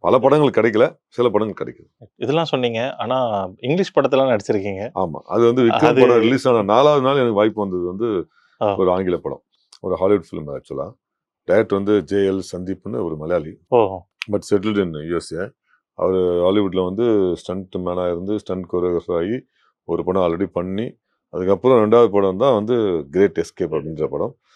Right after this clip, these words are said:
Speaker 1: அது எல்லாமே அங்க தான் ஷூட் பண்ணாங்க. ஒரு ரெண்டு நாள் மட்டும் ஒரு பப் சீன் எடுக்கிறதுக்காக, ஆ,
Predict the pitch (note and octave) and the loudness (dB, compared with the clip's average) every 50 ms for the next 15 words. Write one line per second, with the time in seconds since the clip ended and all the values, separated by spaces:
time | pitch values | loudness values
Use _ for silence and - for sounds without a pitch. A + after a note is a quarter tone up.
0 | _ _ _ _ _ _ - D#2+ D#2 D#2 E2+ G2+ A#2+ C3+ C#3+ C#3 A#2+ A2+ A2+ A#2+ | _ _ _ _ _ _ -8 -8 -6 -2 2 2 4 4 4 4 4 4 4 4
1 | A#2 - B2 A2+ - - G#2 G2 G2+ A#2 C#3+ D3 B2 A2 G2 F#2 G#2+ B2 B2 B2+ | 2 2 -2 -2 0 0 0 2 2 2 2 2 2 2 2 2 2 2 2 2
2 | C3+ C#3+ C#3 B2 A#2 A#2 C3 C3+ A#2+ G2 - - A2 A#2 A#2 A#2 A#2+ C3+ C3 B2 | 2 4 4 2 2 2 2 2 2 0 0 0 0 0 0 -2 0 2 2 4
3 | A2+ G#2+ G2+ G2 F2+ - - G#2 G#2 G2 F#2 F2 E2+ F2 D#2+ D#2+ D2 E2+ F2+ G2+ | 4 4 4 2 0 -2 -4 -6 -4 -2 -2 -2 -2 -4 -4 -4 -2 -2 0 0
4 | G2+ F#2+ F2+ D#2+ D2+ C#2 B1+ - _ _ _ _ _ _ _ _ _ _ E2 D#2+ | 2 0 0 0 -2 -4 -8 -12 _ _ _ _ _ _ _ _ _ _ -12 -10
5 | D#2 D2+ D2+ D2 | -10 -8 -10 -10